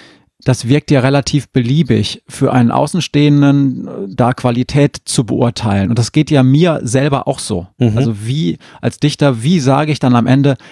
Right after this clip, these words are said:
Speaker 1: "Hey, das ist gut",
Speaker 2: Mhm.
Speaker 1: ne? Weil, äh, erstmal gab's alles schon drei Millionen Mal und zweitens,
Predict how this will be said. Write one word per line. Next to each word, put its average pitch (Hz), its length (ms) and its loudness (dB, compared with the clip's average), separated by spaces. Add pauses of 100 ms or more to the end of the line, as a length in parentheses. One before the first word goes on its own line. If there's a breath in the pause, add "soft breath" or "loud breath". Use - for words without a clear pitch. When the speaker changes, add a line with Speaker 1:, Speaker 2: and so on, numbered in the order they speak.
(140 loud breath)
Speaker 1:
"Hey, 123 160 2
das 131 160 -2
ist 147 180 -4
gut", 147 400 0 (200)
Speaker 2:
Mhm. 117 160 2
Speaker 1:
ne? 156 220 0
Weil, 127 300 0
äh, 139 240 -4 (640 loud breath)
erstmal 127 260 -2
gab's 135 320 -2
alles 143 300 -2
schon 147 240 0
drei 131 220 0
Millionen 139 400 4
Mal 139 280 2
und 127 220 -2
zweitens, 127 840 -2